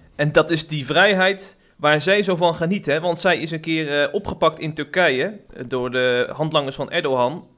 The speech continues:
omdat zij anti-Erdogan, eh, tweets verstuurde. En dan is ze natuurlijk naar Nederland gekomen en hier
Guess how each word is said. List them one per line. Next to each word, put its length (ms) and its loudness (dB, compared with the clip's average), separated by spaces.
omdat 260 -6
zij 400 -2
anti-Erdogan, 800 0
eh, 60 0
tweets 340 -6
verstuurde. 580 -8
En 100 -4
dan 100 2
is 60 4
ze 60 -6
natuurlijk 260 0
naar 100 0
Nederland 380 0
gekomen 440 0
en 100 -2
hier 380 0